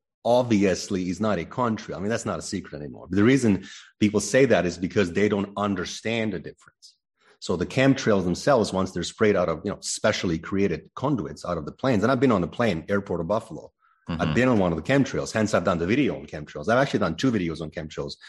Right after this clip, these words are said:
Speaker 1: one in twenty twenty-one now and one in twenty eighteen. And the, what ends up happening is that the combination of different toxic gases, so barium, strontium, aluminum,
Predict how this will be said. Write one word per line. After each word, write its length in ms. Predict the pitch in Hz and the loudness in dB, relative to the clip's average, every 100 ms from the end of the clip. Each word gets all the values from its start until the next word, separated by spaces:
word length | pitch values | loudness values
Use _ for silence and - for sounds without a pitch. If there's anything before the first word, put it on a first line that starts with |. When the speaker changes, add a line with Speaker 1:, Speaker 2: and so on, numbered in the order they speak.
| - _ | -20 _
Speaker 1:
one 160 | 104 110 | 0 2
in 100 | 104 | 4
twenty 240 | - 107 | 2 0
twenty-one 520 | 90 117 107 101 113 | 2 0 2 4 2
now 160 | 107 104 | 2 2
and 100 | 98 | 2
one 100 | 101 | 0
in 80 | 90 | 0
twenty 280 | - 104 92 | -2 -2 0
eighteen. 400 | 87 135 120 - - - _ _ | -2 -2 -4 -6 -20 -20 _ _
And 400 | 107 104 - - | -2 -2 -4 -6
the, 100 | 107 | -4
what 200 | 107 113 | 0 0
ends 160 | 110 107 | 0 0
up 100 | 87 | -4
happening 460 | 107 147 127 92 90 | -2 -2 -4 -6 -6
is 120 | 85 | -4
that 200 | 90 - | -6 -6
the 80 | 82 | -10
combination 640 | - 101 101 117 151 123 | -4 -2 0 -2 -2 -2
of 140 | 101 85 | -4 -4
different 400 | 95 87 80 - | -6 -6 -12 -8
toxic 460 | 110 - - 82 | -6 -4 -6 -8
gases, 480 | 82 78 73 76 - | -6 -6 -8 -12 -10
so 80 | 82 | -6
barium, 500 | 80 110 104 98 92 | 0 4 4 2 -2
strontium, 500 | - 104 101 95 85 | -4 0 0 0 -4
aluminum, 520 | 95 139 117 78 | -2 -2 -2 -6